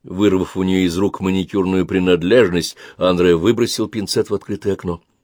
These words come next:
А потом, сопровождаемый ошалелым взглядом дочери, развернулся и вышел из комнаты. С этого момента он стал ещё строже отбирать книги для дочери.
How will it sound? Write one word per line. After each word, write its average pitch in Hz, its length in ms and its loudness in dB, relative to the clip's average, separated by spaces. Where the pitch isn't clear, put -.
А - 60 -6
потом, 92 240 -2
сопровождаемый 101 800 4
ошалелым 110 540 4
взглядом 87 440 2
дочери, 92 400 0
развернулся 95 720 0
и 85 80 -6
вышел 85 320 -10
из - 160 -14
комнаты. - 340 -18
С - 180 -6
этого 156 380 2
момента 139 640 2
он 120 100 -2
стал - 280 0
ещё 185 300 0
строже 147 580 2
отбирать 85 460 2
книги 90 420 -4
для 78 220 -2
дочери. 82 460 -6